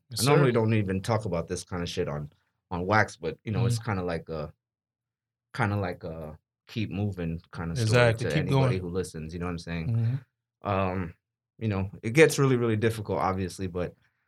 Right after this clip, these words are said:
Speaker 2: as long as you always try to not give up on yourself and you got people who kinda ride for you and you
Speaker 1: Word.
Speaker 2: ride for yourself,
Speaker 1: Word.
Speaker 2: then you can kinda keep going. So, you know, uh,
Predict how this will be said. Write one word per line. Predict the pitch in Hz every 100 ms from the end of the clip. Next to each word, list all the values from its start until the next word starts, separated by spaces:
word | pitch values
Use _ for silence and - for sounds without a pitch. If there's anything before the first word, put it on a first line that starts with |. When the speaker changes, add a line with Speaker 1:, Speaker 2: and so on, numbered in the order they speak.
| _ _
Speaker 2:
as | 107
long | 110
as | 107
you | 101 101
always | 98 98 95
try | - 98 90
to | 87
not | 92 87
give | 90 90
up | 92 90
on | 85
yourself | 85 80 95 87 87
and |
you | 90
got | 90 80
people | - 90 87
who | 90 -
kinda | 82 78
ride | 85 87 85
for | 85
you | 85 80
and | 85
you |
Speaker 1:
Word. | 117 113
Speaker 2:
ride | 85 -
for |
yourself, | 78 71 - 101 90 - _ -
Speaker 1:
Word. | 120 113 113 -
Speaker 2:
then | 95
you | 92
can | 76 85
kinda | 90 82
keep | 82 85 95
going. | 92 87 90
So, | - 82 80 82 _ _ _ -
you | 107
know, | 90 87 _ _ _ _ _
uh, | 98 101 98 98 98